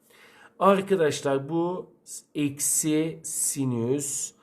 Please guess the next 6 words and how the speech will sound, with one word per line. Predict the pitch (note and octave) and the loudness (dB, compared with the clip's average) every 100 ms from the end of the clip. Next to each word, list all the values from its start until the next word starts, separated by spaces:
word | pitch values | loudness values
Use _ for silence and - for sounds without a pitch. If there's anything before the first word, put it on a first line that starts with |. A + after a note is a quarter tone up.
| - - _ - | -20 -20 _ 0
altmış | D3 D#3+ D#3+ F3+ F#3+ F#3 - E3 | 2 2 -4 -2 0 0 -4 -8
yedi | E3 F#3 E3 G3+ | -6 -6 -4 -4
pi | - - D#3+ C#3 B2 | -6 -8 -4 -2 -2
bölü | B2 A2 | -2 -4
iki | G2 B2 - - D#3+ D#3+ E3 E3 - - _ _ _ | -6 -12 -16 -2 2 4 4 0 -8 -20 _ _ _
artı | C#3 C#3+ C3 B2 - C#3+ E3 D#3+ | 2 2 2 -2 -4 -2 -2 -4